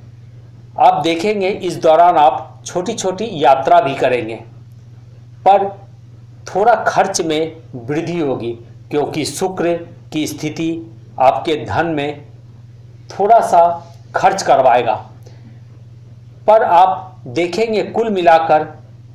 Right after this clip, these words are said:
आपका जीवन सुंदर रहेगा, भाग्यशाली रहेगा। धन के मामले में आप बहुत भाग्यशाली होंगे। Love life, वैवाहिक जीवन सुखद होगा और आपके बच्चे भी तरक्की करेंगे।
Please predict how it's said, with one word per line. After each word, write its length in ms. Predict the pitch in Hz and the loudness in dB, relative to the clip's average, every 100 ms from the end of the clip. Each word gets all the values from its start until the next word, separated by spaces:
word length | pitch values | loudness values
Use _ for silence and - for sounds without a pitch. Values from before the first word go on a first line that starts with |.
| - | 2
आपका 340 | 139 - 147 | 2 2 0
जीवन 520 | 139 135 135 139 143 - - - | 0 -4 0 0 -2 -12 -20 -20
सुंदर 480 | - - 170 170 185 | -14 -8 -4 2 2
रहेगा, 400 | 156 127 120 113 - - - | 2 0 0 -2 -4 -14 -18
भाग्यशाली 840 | 110 - 170 185 160 175 151 151 | -10 0 0 0 -2 2 2 2
रहेगा। 380 | 139 127 123 110 - - | 0 0 0 -4 -8 -18
धन 280 | 120 117 190 | -8 -2 0
के 200 | 196 185 | 0 -2
मामले 420 | 165 143 147 170 185 | 0 2 2 0 -2
में 120 | 165 | 2
आप 240 | 175 147 - | 4 2 0
बहुत 260 | 117 190 | 2 2
भाग्यशाली 760 | - - 143 147 - 143 139 143 | 2 0 0 0 0 2 2 2
होंगे। 320 | 123 117 113 - - - - - - - - - | -2 -4 -6 -12 -20 -20 -20 -20 -20 -20 -16 -4
Love 280 | 139 165 147 | 2 4 4
life, 400 | 139 151 147 - - - | 4 4 0 -10 -20 -18
वैवाहिक 580 | 123 156 160 165 190 196 | -2 2 4 4 2 -2
जीवन 360 | 151 160 165 160 | -4 2 2 2
सुखद 480 | - 143 - 185 139 | -6 -4 0 0 0
होगा 260 | 135 120 113 - - 139 | 0 0 -2 -4 -4 0
और 120 | 165 | 2
आपके 420 | 170 185 185 220 | 4 2 2 -2
बच्चे 420 | 139 151 - 247 | 0 -2 -2 -4
भी 120 | 202 | -2
तरक्की 440 | 202 196 151 - 170 | -2 0 0 -2 -4
करेंगे। 420 | - 127 113 113 | 0 0 0 -6